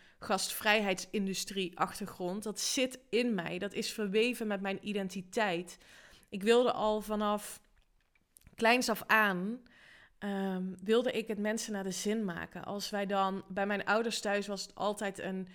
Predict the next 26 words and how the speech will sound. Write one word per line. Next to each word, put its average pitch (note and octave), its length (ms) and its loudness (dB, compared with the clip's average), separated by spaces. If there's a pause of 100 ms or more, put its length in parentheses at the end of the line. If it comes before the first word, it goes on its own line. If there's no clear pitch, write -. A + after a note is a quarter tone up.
(440)
zoete - 380 0
inval. G3 800 0 (120)
Ehm, F#3 480 -10 (160)
familieleden, G3+ 760 0
vrienden G3+ 480 0
die F#3 140 -4
gewoon, F#3 480 -2
eh, F#3 320 -2
hup, G#3+ 360 -2
binnenkwamen G3+ 540 0
vallen, F#3 580 0 (400)
eh, F3+ 360 -6
een F#3 140 -2
drankje G#3 420 0
kwamen G3 400 2
doen. F#3+ 580 0
Of, F3+ 340 -10
eh, F#3+ 80 -4
dat F#3+ 100 -6
was, G#3 180 -6 (100)
het G3+ 160 -6
was G#3+ 220 -6
altijd A#3 840 2 (280)
gezellig G#3 680 0
bij E3 200 0
ons. D#3+ 540 -8